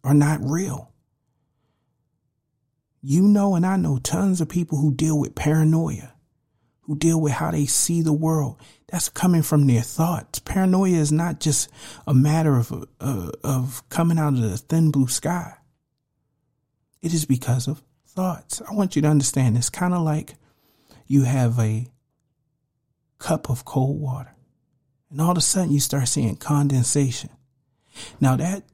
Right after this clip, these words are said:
condensation is not the water seeping through the cup. It is a matter of the environment creating enough moisture to produce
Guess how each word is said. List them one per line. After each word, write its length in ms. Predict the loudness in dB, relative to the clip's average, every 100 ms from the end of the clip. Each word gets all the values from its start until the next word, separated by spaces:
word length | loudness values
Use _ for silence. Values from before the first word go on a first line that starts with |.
| _
condensation 840 | -2 0 2 2 2 0 0 2 2
is 160 | 4
not 360 | 2 0 -2 -2
the 80 | 0
water 540 | 2 0 0 0 0
seeping 540 | 0 0 0 2 0
through 180 | 2 0
the 100 | -2
cup. 560 | -6 -6 -4 -4 -8 -20 -20 _ _ _ _ _ -6
It 160 | 0
is 220 | 2 2
a 140 | 4 4
matter 560 | 4 4 0 -2 -2
of 280 | -2 -2 0
the 180 | 2 4
environment 960 | 4 4 2 0 0 2 2 2 -2 -8 -14
creating 920 | -2 0 2 2 4 4 4 2 -2 _ _
enough 440 | 0 2 2 0 0
moisture 560 | 0 2 0 -2 -4
to 200 | -4 -6
produce 720 | -8 -6 -6 -2 -2 -2 -6